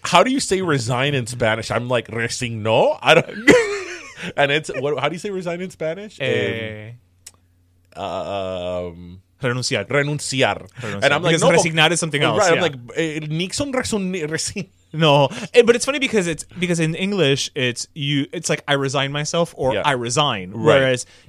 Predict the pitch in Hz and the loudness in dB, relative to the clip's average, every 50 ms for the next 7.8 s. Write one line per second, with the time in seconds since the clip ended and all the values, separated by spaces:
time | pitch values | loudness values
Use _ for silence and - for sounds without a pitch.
0 | _ - 143 - 185 180 175 165 151 131 143 127 143 131 - 147 139 - 139 135 | _ -12 -6 -2 0 0 2 2 0 -2 -4 -6 -6 -4 -4 -4 -4 -4 -2 -2
1 | 135 135 131 127 143 156 170 160 147 - 139 123 - - 127 110 - 120 113 - | -2 -2 -2 -2 -4 -2 -4 -4 -4 -4 -4 -4 -4 -4 -6 -6 -6 -6 -8 -8
2 | 147 135 123 123 120 113 - 147 143 139 123 110 104 113 107 101 110 104 90 78 | -8 -8 -6 -6 -4 -4 -2 -2 -2 -2 -2 -6 -6 -6 -2 0 2 2 2 0
3 | - _ _ _ - 160 143 - - 101 98 151 139 131 127 135 226 302 269 165 | -4 _ _ _ -2 0 0 0 -2 -2 -2 0 0 0 0 0 -2 -2 0 0
4 | 139 123 120 127 139 - _ _ _ _ - - 135 127 _ _ - - - 180 | 0 0 -2 -4 -6 -10 _ _ _ _ -18 -16 -16 -16 _ _ -8 -2 2 2
5 | 165 156 147 - 185 190 165 139 120 - 135 120 123 139 165 180 165 156 127 131 | 2 2 0 0 0 0 0 -2 0 2 4 4 4 4 2 0 0 0 0 0
6 | 135 151 160 156 - 131 - - 104 104 104 104 98 110 107 143 - 123 120 107 | 0 -2 -4 -8 -8 -4 -2 0 2 2 2 2 0 -2 -2 -2 0 -2 -2 -2
7 | - - - 135 113 110 107 - 123 123 120 104 90 87 87 110 | -4 -8 -10 -6 -6 -6 -6 -4 -4 -4 -2 -2 -2 -4 -6 -8